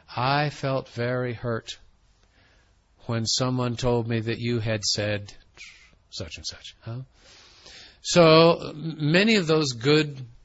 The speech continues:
human, uh, approaches we can use, but confronting the truth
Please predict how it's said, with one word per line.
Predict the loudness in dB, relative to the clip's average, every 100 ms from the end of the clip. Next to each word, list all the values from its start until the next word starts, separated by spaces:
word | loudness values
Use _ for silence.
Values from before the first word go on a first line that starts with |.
| _ _ _ _ _
human, | -2 0 2 0 0 -2 -6 _ _ _ _
uh, | -2 2 2 0
approaches | 6 8 8 4 -2 -2
we | -4
can | -2 -2
use, | 0 0 -4 -12 -20 -4
but | -2 -2 -4
confronting | -4 -4 -4 -2 0 0 0 -4 -2
the | -4
truth | -2 -2 -4